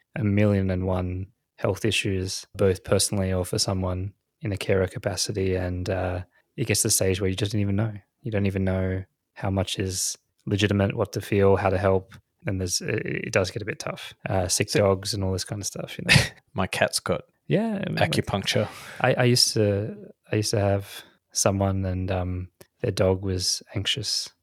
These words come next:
Speaker 1: all the time and had a, had a, um, psychological, like, a clinical issue with their anxiety and was on meds. And, um, let's just say a lot of leave was taken for, uh,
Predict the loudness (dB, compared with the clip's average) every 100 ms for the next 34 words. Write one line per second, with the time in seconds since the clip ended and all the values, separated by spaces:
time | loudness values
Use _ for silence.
0 | _ -4 -2 -2 -2 -2 0 -2 0 0
1 | 2 0 0 -2 0 0 -2 -4 -6 -10
2 | _ _ _ -6 -4 -4 -2 -2 -2 -4
3 | -4 -4 -4 -8 -6 -6 -6 0 2 2
4 | 2 0 -2 -8 _ _ _ 2 4 4
5 | 2 2 4 4 2 2 2 0 0 0
6 | 0 2 0 -2 -4 -6 -4 0 0 0
7 | -2 -2 -2 -4 -6 -12 -20 _ -6 -2
8 | 2 4 4 2 4 4 4 2 0 0
9 | 0 -2 -2 -6 -4 -2 0 0 -2 -6